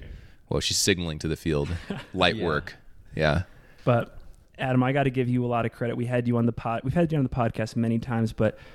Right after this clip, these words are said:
Speaker 3: one that sticks out was January twenty twenty-two. It was post Bandera hundred K.
Speaker 1: <laughs>
Speaker 3: In what could have been a low moment, I was impressed by how steadfast you were in your belief that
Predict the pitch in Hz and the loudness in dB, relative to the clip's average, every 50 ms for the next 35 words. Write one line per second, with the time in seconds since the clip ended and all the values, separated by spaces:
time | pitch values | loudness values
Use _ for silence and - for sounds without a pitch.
0 | - - - - - 120 123 127 131 123 - - - - 123 - - 127 117 117 | -20 -20 -16 -10 -2 2 4 6 6 4 2 -2 -4 -4 -4 -2 -2 0 0 0
1 | 117 120 117 113 110 - - 120 120 120 117 117 120 117 113 - 123 117 113 - | 2 0 0 -2 -2 0 0 2 2 2 2 2 2 0 0 0 0 -2 -2 -2
2 | - 120 113 113 - - 117 120 127 - - - - - - 120 113 - - - | -2 -2 -2 -2 0 2 4 4 4 2 -2 -12 -16 -4 0 2 2 2 0 0
3 | - - 117 117 - - - - 120 120 117 113 117 117 113 117 123 127 120 123 | 2 4 4 2 2 -2 -4 0 0 2 2 2 2 0 0 0 2 2 2 2
4 | 120 - - 120 117 117 127 - - - - - - - - - 98 - - - | 0 -2 0 2 2 2 2 0 -6 -12 -16 -12 -10 -6 -4 -4 -4 -4 -4 0
5 | 147 139 135 131 139 - - - - - 165 160 147 127 120 123 120 120 113 113 | 4 4 6 6 4 2 0 -4 -2 0 0 2 0 0 0 0 2 2 0 0
6 | 113 117 120 120 120 120 117 117 117 120 131 135 - - - - - - - - | 0 2 2 2 2 2 2 2 2 2 0 0 -2 -4 -6 -6 -4 -4 -6 -8
7 | - - - 127 131 131 123 127 120 - - - 120 117 113 - - - 117 113 | -12 -4 0 2 4 4 4 4 2 2 2 0 0 0 0 -2 0 0 0 2
8 | 120 117 113 110 - - - 120 120 113 110 - 117 120 120 - - 127 120 120 | 2 0 0 0 -2 -2 0 0 0 0 2 2 2 2 2 0 0 0 2 2
9 | 117 117 113 113 110 104 110 110 117 120 117 - - 117 110 110 - - | 4 4 2 2 2 2 2 2 2 2 2 0 2 2 4 4 2 0